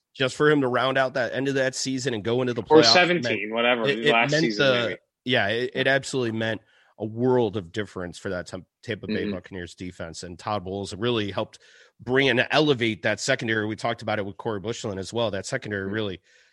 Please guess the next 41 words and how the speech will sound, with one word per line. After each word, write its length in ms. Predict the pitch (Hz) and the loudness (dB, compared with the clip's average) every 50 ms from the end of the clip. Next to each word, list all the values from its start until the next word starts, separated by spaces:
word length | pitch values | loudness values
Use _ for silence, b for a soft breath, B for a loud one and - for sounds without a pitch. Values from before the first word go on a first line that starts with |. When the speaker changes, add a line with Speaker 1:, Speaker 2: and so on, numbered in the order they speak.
| _ - | _ -2
Speaker 1:
has 160 | 123 113 98 | -2 -2 0
significantly 840 | - - - 110 95 92 104 117 123 - 101 78 - 101 92 90 92 | -2 -4 -6 -6 -6 -2 0 0 0 0 -2 -6 -6 -6 -4 -4 -4
improved, 580 | 90 82 - - 110 104 101 98 90 80 - - _ _ _ _ - | -6 -8 -8 -8 -6 -6 -4 -6 -6 -10 -14 -20 _ _ _ _ -8
uh, 400 | 101 92 87 87 87 85 82 - - | -6 -4 -2 -2 -4 -4 -6 -8 -8
especially 380 | 110 - - - 226 - - 170 | -8 -4 -2 0 0 0 0 -2
since 260 | - 175 156 139 - | 0 -2 -4 -2 2
last 260 | 139 139 139 - - | 2 4 4 2 0
year, 80 | 139 117 | -2 -4
but 140 | 95 117 - | -4 -4 -4
definitely 300 | - - - 196 156 139 | -4 -2 0 0 0 0
over 200 | 135 127 131 127 | 0 -2 -4 -4
the 80 | 127 | -6
course 300 | 120 - 147 139 - - | -4 -2 -4 -4 -4 -4
of 60 | 117 | -4
this 180 | 123 165 - - | -4 -4 -4 -6
year. 160 | 85 78 - _ b b b b b b b b | -8 -10 -12 _ b b b b b b b b
Let's 120 | 185 165 - | -2 0 2
get 120 | 233 214 | 4 4
into 180 | 214 196 185 185 | 6 6 8 6
our 80 | 175 | 6
next 200 | 165 165 156 - | 6 4 2 0
question. 380 | - 170 170 165 156 - 160 135 | 2 4 4 4 4 2 0 0
Heading 280 | 135 139 202 285 330 254 | 2 2 2 4 4 2
into 260 | 226 196 - 190 156 | 2 0 -2 -4 -4
twenty 340 | - - 180 185 190 185 170 | -2 0 2 4 4 4 2
twenty-one, 1040 | - - 170 170 160 151 131 127 117 104 107 123 135 120 101 90 87 98 117 165 - _ b b b b b b b b | 2 2 2 4 4 4 2 0 0 2 4 4 4 4 4 2 0 -2 -4 -4 -4 _ b b b b b b b b
you're 200 | 127 180 220 214 | 4 6 6 6
on 80 | 202 180 | 6 4
a 60 | 143 | 2
keeper 420 | - - 170 170 143 127 139 117 | 0 -2 -4 -2 0 0 0 0
league. 260 | 104 98 92 87 82 | 0 -2 -4 -6 -8
What, 320 | 80 104 120 165 208 226 - - _ - - - _ | -8 -2 2 4 4 4 4 0 _ -20 -20 -18 _
what 240 | - 147 196 233 - | 0 2 2 2 2
player 420 | - - 156 143 135 131 123 120 - | 2 4 6 6 6 6 6 4 2
is 320 | - 113 113 107 101 104 - | 0 -2 -2 -2 -4 -8 -10
your 400 | 127 117 104 120 127 143 143 131 | -10 -4 0 2 4 4 2 0
keeper 400 | - - 117 113 98 107 101 92 | -2 -4 -6 -4 -4 -4 -4 -2
heading 260 | 90 110 104 104 104 | -2 -2 -2 -2 -2
into 160 | 101 95 104 98 | -4 -4 -6 -8
twenty 240 | - - 110 107 101 | -6 -4 -4 -4 -4
twenty-one? 420 | - 104 98 87 80 76 69 | -4 -6 -6 -6 -8 -10 -14